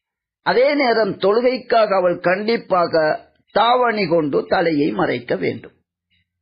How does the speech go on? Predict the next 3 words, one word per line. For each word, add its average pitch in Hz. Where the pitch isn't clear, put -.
இரண்டாவது 262
நிலை, 170
அந்நிய 254